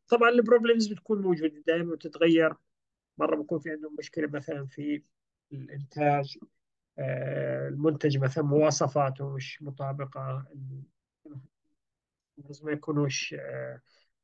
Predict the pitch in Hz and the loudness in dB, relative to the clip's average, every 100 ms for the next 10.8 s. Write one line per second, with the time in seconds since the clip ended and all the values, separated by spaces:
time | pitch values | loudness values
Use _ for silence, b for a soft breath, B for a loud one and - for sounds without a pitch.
0 | _ 139 139 147 135 160 - 160 143 139 | _ 0 2 2 2 0 0 -2 -2 -2
1 | 131 156 220 254 269 254 262 190 214 226 | -2 -2 2 4 4 4 4 4 6 6
2 | 214 196 196 202 180 196 185 196 180 185 | 6 2 0 0 0 0 0 0 -2 -6
3 | 190 185 - 202 208 185 165 147 190 - | -2 -2 2 2 2 2 -2 -2 0 0
4 | 170 165 160 156 151 - _ _ _ _ | -2 -2 -2 -4 -10 -14 _ _ _ _
5 | _ _ 202 - 233 226 226 - 254 240 | _ _ -2 2 4 4 4 2 6 6
6 | 233 160 160 160 185 - 226 214 208 - | 6 2 0 0 -2 -4 -2 -2 -2 0
7 | 214 226 - - - 202 185 - 185 180 | 2 2 0 -4 0 2 2 0 2 2
8 | 190 - _ _ _ - 196 240 240 220 | 2 -6 _ _ _ 2 4 8 8 8
9 | 190 196 208 208 196 - 185 180 170 - | 6 2 2 0 0 0 -2 -2 -4 6
10 | 262 262 233 202 208 - - 196 | 10 10 8 6 0 2 2 2